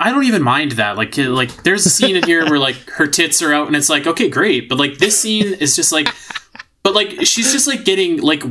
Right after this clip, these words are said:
Speaker 1: whipped in this scene, and I was like, like, "Why is this in here?" Like, I don't, I don't know that we needed to see this. Like, we could have,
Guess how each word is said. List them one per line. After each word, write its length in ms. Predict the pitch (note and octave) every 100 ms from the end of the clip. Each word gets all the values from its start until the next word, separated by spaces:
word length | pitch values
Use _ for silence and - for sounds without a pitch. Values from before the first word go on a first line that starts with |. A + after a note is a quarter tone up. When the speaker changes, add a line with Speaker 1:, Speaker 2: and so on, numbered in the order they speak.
| A2
Speaker 1:
whipped 340 | D3+ F#3 -
in 100 | F#3+
this 160 | F#3+ F#3+
scene, 400 | - G3+ G#3+ G3
and 120 | D3+
I 140 | D#3
was 160 | D#3 D3+
like, 240 | D3 C#3+ - - -
like, 260 | C#3 C#3+ C3+
"Why 240 | C3+ F3+
is 200 | G#3+ G3+
this 180 | F#3+ C#3
in 140 | C#3+
here?" 280 | D#3 B2 G#2
Like, 220 | G2+ G2+
I 120 | B2+ C#3+
don't, 400 | D#3+ D#3+ F#2+ - - - _ -
I 120 | D3
don't 180 | F#3 D#3+
know 200 | E3+ E3
that 120 | D#3
we 120 | C#3+
needed 340 | C#3 C#3+ C#3+ C#3
to 80 | -
see 280 | - D#3
this. 340 | D3+ D#3 C#3+ -
Like, 160 | A#2
we 100 | C3+
could 200 | C#3+ E3
have, 280 | D3+ C#3 B2